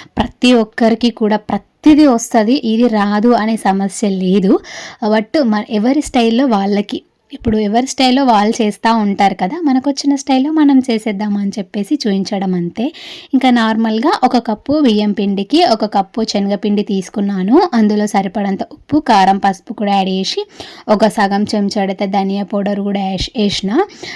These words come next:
ఆ తర్వాత కొంచెం కరివేపాకు, కొత్తిమీర అవైలబుల్‌గా లేదు ప్రజెంట్ నా దగ్గర. కొత్తిమీర, పుదీనా ఉంటే పుదీనా, ఇవన్నీ కూడా వేసుకోవచ్చు. చాట్ మసాలా ఉంటే చాట్ మసాలా కూడా యాడ్ చేసుకోవచ్చు. ఏదైనా వేసుకొని చేసుకోవచ్చు, మీ ఇష్టం. అంటే నేను ఏ విధంగా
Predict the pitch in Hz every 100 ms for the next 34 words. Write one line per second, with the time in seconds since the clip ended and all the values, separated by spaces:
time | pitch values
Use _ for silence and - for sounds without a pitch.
0 | - 247 262 240 247 349 339 240 220 214
1 | 202 202 196 202 196 208 202 214 202 226
2 | 233 220 202 208 202 202 190 196 196 196
3 | 196 190 196 190 196 190 190 185 190 262
4 | 247 214 208 202 196 185 202 190 190 202
5 | 196 185 202 214 190 190 190 214 - -
6 | - - 214 208 214 214 208 202 - 208
7 | 202 190 - 415 - 220 202 226 208 -
8 | 214 214 214 208 320 330 220 202 202 190
9 | 202 196 190 220 302 220 202 202 180 -
10 | 202 196 - 233 226 269 302 285 220 -
11 | 202 185 185 - 214 190 - 320 262 208
12 | - - 254 427 - - - - 247 285
13 | 226 214 240 240 233 240 233